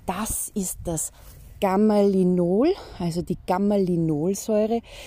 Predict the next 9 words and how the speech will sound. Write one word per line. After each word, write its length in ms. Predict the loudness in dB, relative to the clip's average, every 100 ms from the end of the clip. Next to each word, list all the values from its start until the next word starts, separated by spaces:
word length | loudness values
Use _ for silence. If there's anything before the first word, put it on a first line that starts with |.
| -12 -2
die 120 | 0
in 80 | 2
den 160 | 2
Samen 540 | 0 -6 -8 -2 0 0
enthalten 600 | -2 -2 -2 -2 -4 -4
ist. 340 | -2 -4 -6 -6 -10 -12 -10
Das 160 | -8 -2
ist 160 | -2 0
ein 220 | -2